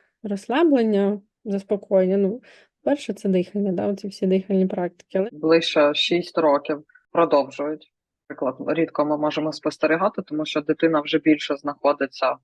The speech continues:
Speaker 2: десь.
Speaker 1: Е, способом, м, заспокоєння, якщо, ну, знову ж таки,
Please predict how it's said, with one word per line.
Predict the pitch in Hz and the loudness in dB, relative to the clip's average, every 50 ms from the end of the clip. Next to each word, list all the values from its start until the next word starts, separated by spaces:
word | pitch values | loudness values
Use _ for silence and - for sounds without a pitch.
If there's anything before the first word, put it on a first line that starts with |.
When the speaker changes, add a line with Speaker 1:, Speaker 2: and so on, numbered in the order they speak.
| _ - | _ -4
Speaker 2:
десь. | 139 147 135 123 156 226 - - _ _ _ _ _ _ - | 2 4 4 4 4 2 0 -6 _ _ _ _ _ _ -6
Speaker 1:
Е, | 190 190 190 190 | -2 0 2 2
способом, | 185 - - 190 190 185 190 - 190 185 190 190 196 196 214 233 - _ - | 0 -2 -4 -4 -4 -2 -2 -2 -2 -2 -2 -2 -2 -4 -6 -8 -12 _ -14
м, | - - - - 202 202 196 | -12 -10 -8 -6 -6 -4 -2
заспокоєння, | 185 185 190 - - 196 190 - 262 262 269 269 226 196 190 185 | -2 -2 -4 -4 -4 -4 -2 -2 -2 0 0 0 2 2 2 2
якщо, | 196 196 185 - - - - | 0 0 -2 -4 -8 -8 -4
ну, | 214 202 202 | -2 0 0
знову | 190 190 180 175 | 2 2 0 0
ж | - - | -4 -8
таки, | - - 190 180 | -8 -4 -4 -4